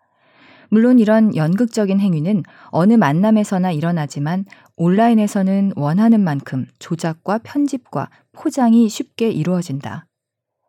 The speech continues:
사람들은 지루할 때 휴대폰에 의지한다고 말하지만 오히려 끊임없이 유입되는 접속,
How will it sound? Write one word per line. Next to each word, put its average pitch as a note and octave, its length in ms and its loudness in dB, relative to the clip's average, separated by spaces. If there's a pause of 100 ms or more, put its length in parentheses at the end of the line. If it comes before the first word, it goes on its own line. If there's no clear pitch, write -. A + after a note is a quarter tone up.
(360)
사람들은 C4+ 640 2
지루할 A3+ 440 2
때 - 380 -8
휴대폰에 A#3+ 640 0
의지한다고 F3+ 560 -2
말하지만 D3 600 -6 (400)
오히려 F#3 400 0 (260)
끊임없이 C4+ 800 0
유입되는 F#3+ 640 -2
접속, - 600 -10